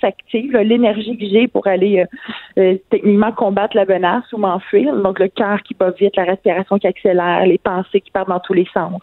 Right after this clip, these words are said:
euh, le mot de vente. Là, on est dans une réaction de stress. Euh, l'anxiété, on est dans, euh, l'anticipation de, de menaces. Donc, je m'imagine que mon examen va être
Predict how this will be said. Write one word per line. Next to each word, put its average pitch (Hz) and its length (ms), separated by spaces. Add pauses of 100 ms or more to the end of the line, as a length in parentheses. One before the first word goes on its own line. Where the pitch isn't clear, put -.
(100)
euh, - 80
le 170 120
mot 185 180
de - 100
vente. 185 300 (380)
Là, 233 100
on 277 40
est 285 80
dans 226 220
une 233 80
réaction 214 380
de 196 120 (100)
stress. - 280 (800)
Euh, 208 140
l'anxiété, 240 760
on 226 220
est 240 160
dans, 240 300 (340)
euh, 196 180
l'anticipation 247 1400 (120)
de, 185 120
de 185 140
menaces. 190 480
Donc, 202 220
je 208 240
m'imagine 240 640
que 262 100
mon 202 340
examen 220 540
va 208 160
être 208 100